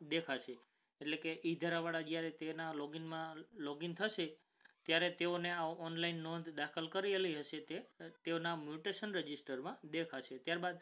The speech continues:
ઈ ધરા નાયબ મામલતદારે આ મ્યુટેશન રજિસ્ટર પરથી હયાતીમાં હક દાખલનો સંમતિ લેખ અને પેઢીનામાની નકલ તથા અરજીની પ્રિન્ટ મેળવવાની રહેશે. ત્યારબાદ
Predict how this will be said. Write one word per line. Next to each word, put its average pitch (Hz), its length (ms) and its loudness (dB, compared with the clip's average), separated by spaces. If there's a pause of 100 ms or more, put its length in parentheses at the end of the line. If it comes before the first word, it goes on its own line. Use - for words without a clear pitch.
(420)
ઈ 180 140 2
ધરા 185 280 0
નાયબ 175 280 -4
મામલતદારે 170 540 -2
આ 156 140 -2
મ્યુટેશન 160 580 -6
રજિસ્ટર 151 480 -6
પરથી 180 480 0
હયાતીમાં 156 640 -6
હક 156 280 -6
દાખલનો 151 520 -4
સંમતિ 160 480 -4
લેખ 165 340 -4
અને 151 280 -8
પેઢીનામાની 143 720 -6
નકલ 160 380 -6
તથા 170 340 -4 (580)
અરજીની 156 440 -2
પ્રિન્ટ 190 360 -2 (300)
મેળવવાની 151 720 0 (220)
રહેશે. 131 420 -4 (640)
ત્યારબાદ 170 380 4